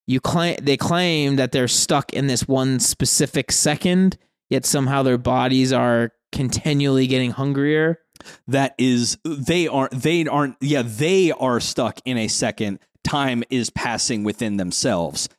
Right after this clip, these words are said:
Speaker 2: but the time around them is not.
Speaker 1: Hmm.
Speaker 2: So they are just kind of like, imagine if you, if you were to, like, if you were to s-, have the ability to stop time and you kinda sat there for a day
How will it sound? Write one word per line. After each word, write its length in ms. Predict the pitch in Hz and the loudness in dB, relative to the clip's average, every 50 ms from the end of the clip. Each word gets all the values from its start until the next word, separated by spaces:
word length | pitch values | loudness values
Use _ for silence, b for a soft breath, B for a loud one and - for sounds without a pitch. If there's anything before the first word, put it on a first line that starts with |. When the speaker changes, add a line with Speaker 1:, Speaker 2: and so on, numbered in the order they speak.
| _ _ _ | _ _ _
Speaker 2:
but 180 | - 123 110 - | -6 -6 -4 -4
the 60 | - | -6
time 400 | - - - 147 135 127 123 113 | -6 -4 -4 -2 -2 -2 0 0
around 360 | 113 104 104 107 113 110 110 | -2 -2 -2 -2 -2 -2 0
them 160 | 101 98 92 90 | 0 0 -2 -2
is 120 | 85 73 | -4 -4
not. 340 | 90 95 87 78 57 65 - _ _ _ _ _ _ _ | -4 -4 -4 -6 -6 -10 -14 _ _ _ _ _ _ _
Speaker 1:
Hmm. 60 | 151 | -2
Speaker 2:
So 180 | 147 135 135 127 | 0 2 2 2
they 360 | 123 120 147 156 160 156 147 | 0 0 0 0 2 2 2
are 120 | 143 131 | 0 0
just 240 | 123 - 135 123 - | -2 -2 -4 -4 -4
kind 180 | - - 143 135 | -4 -2 -2 -2
of 60 | 120 | -2
like, 180 | 127 117 110 B B B B | -2 -4 -4 B B B B
imagine 380 | - 151 170 180 190 175 175 170 | -4 -2 -2 0 0 -2 -2 -2
if 120 | 156 131 | -2 -2
you, 180 | 156 156 151 - | 0 0 0 2
if 120 | 139 135 123 | 0 0 2
you 100 | 143 147 | 2 2
were 100 | 147 139 | 2 2
to, 60 | 131 | 2
like, 260 | 131 123 113 - - _ _ _ _ _ _ _ | 0 -2 -4 -6 -14 _ _ _ _ _ _ _
if 120 | 131 127 139 | -4 -2 0
you 100 | 185 233 | 2 2
were 40 | 208 | 2
to 40 | 170 | 0
s-, 140 | 143 - - - | 0 -4 -4 -6
have 220 | 120 - 147 139 | -4 -4 -2 0
the 80 | 143 135 | 2 2
ability 280 | 131 135 131 135 131 117 | 2 2 2 2 2 0
to 80 | 113 | 0
stop 300 | 110 - 143 120 110 - - | -2 0 -2 -2 -2 -2 -4
time 500 | - - 147 120 95 85 80 82 87 - _ _ _ _ _ _ _ _ - | -4 -2 -2 -2 -2 -2 -4 -6 -8 -10 _ _ _ _ _ _ _ _ -4
and 160 | 135 139 127 | -2 0 2
you 60 | 123 117 | 0 0
kinda 200 | - 147 131 117 | 0 -2 -2 -2
sat 340 | - - - 160 156 175 - | -2 -2 0 0 -2 -2 0
there 160 | - 127 113 | 0 -2 -2
for 180 | 98 - 107 98 | -2 -2 -2 -2
a 60 | 90 | -2
day 380 | 82 90 87 80 73 80 92 | -2 -2 -2 -2 -2 -4 -6